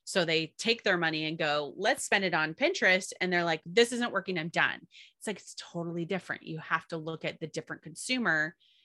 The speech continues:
Somebody can say yes to a Facebook ad that knows you because you've warmed them up. And Pinterest, it's just completely different.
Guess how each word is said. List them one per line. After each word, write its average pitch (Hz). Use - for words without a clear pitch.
Somebody 220
can 202
say 180
yes 170
to 165
a 156
Facebook 175
ad 143
that 139
knows 165
you -
because 226
you've 226
warmed 233
them 226
up. 254
And 190
Pinterest, 208
it's 156
just -
completely 143
different. -